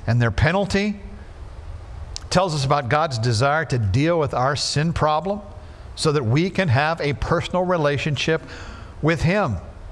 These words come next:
even though we were sinners. Pete Wynn, he, he's a guy that was a, uh, head writer for Family News and Focus. That's actually a ministry of Focus on the Family. And he wrote one time that, uh, "Just prior to Christmas, I went to the post office.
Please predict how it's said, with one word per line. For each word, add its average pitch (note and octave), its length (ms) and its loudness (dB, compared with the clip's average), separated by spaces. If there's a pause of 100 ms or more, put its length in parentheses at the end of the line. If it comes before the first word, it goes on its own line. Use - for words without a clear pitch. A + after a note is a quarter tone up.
(180)
even D4 280 2
though D4+ 140 4
we C#4+ 160 0
were C4 140 0
sinners. - 840 -2 (1800)
Pete B3+ 200 4
Wynn, F3 460 2
he, D#3 140 2
he's E3+ 180 0
a F#3+ 60 2
guy F#3 160 4
that F3 100 0
was C#3 220 0
a, C3+ 180 4
uh, A#2 220 2 (360)
head F#3 240 2
writer C#3+ 400 2
for B2+ 240 0
Family D3+ 320 0
News C3 180 2
and A#2+ 100 2
Focus. B2+ 360 0
That's D3 160 0
actually D3+ 240 0
a B2 40 2
ministry B2+ 380 2
of G#2 80 2
Focus B2 320 0
on A2 80 2
the F#2+ 60 2
Family. A2+ 460 2 (1120)
And D#3+ 120 4
he A3 120 4
wrote F#3+ 260 2
one D#3 220 2
time D#3 320 2
that, C#3+ 280 0
uh, B2 200 2 (640)
"Just A3 240 0
prior A3 200 4
to E3+ 80 0
Christmas, A3 560 0
I D#3+ 100 4
went G3 200 0
to F#3 60 0
the D3+ 60 0
post F3+ 300 2
office. A#2+ 520 -2